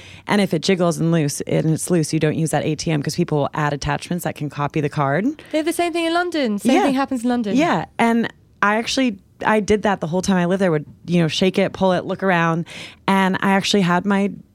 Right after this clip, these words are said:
Speaker 1: checking ac-, my savings account drained once because I, like, was not paying attention and used it, and it was copied. So it was just a, like,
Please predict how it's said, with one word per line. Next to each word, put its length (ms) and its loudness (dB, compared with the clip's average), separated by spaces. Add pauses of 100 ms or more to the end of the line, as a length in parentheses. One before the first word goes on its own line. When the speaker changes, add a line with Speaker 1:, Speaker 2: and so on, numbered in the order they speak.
(300)
Speaker 1:
checking 340 0
ac-, 180 -2
my 120 4
savings 340 2
account 260 -2
drained 300 -2
once 260 -4
because 180 -2
I, 100 2
like, 260 -2 (400)
was 180 2
not 180 2
paying 140 -4
attention 380 0
and 160 4
used 260 2
it, 140 2
and 100 0
it 40 0
was 120 0
copied. 400 0
So 140 2
it 20 2
was 140 0
just 160 0
a, 160 0
like, 240 0